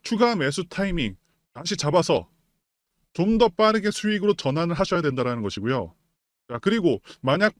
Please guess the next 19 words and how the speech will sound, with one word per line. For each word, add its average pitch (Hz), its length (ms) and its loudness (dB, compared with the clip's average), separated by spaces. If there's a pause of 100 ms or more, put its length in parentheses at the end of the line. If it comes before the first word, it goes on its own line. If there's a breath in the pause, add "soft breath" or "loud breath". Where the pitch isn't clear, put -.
보유하지 196 500 2
않으신 170 440 0
분들은 131 400 0 (640)
연초처럼 190 840 2 (200 loud breath)
상승 254 420 0
시기 226 280 0
다 214 360 2
놓치고 214 380 0
나서 165 300 2
뒤늦게 208 420 -2
이런 185 420 2
구간에서 170 880 2 (240)
쫓아가지 226 540 2
마시고 113 800 -2 (380 soft breath)
본격적인 220 960 2
상승이 202 420 -2
나오기 175 420 2
전에 147 480 0
확실하게 220 720 0